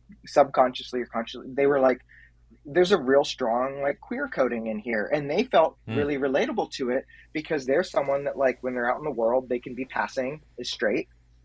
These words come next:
Speaker 1: Um, but then they're queer, and sometimes that comes up, and, like, sometimes they feel like, "Oh, am I, because I'm passing, does that make me, like, less queer or less fo-," you know what I mean? Like, it's,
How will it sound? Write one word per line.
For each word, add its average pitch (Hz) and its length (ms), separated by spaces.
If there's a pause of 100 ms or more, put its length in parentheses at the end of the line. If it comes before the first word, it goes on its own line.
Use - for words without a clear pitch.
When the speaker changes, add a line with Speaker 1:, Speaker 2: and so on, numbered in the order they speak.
(500)
Speaker 1:
Um, 131 480
but 135 320
then 139 600
they're 147 160
queer, 160 440
and 139 140
sometimes 151 400
that 151 200
comes 165 220
up, - 180
and, 139 200
like, 131 200
sometimes 143 380
they 143 120
feel 175 200
like, 143 240
"Oh, 156 160
am 135 100
I, 139 320 (220)
because 143 260
I'm 127 120
passing, 147 580 (640)
does 120 120
that 127 200
make 135 180
me, 131 400
like, 113 260
less 143 240
queer 147 680
or 117 260
less 123 280
fo-," 151 180
you 175 160
know 175 80
what 175 80
I 175 40
mean? 185 200
Like, 165 180
it's, 160 220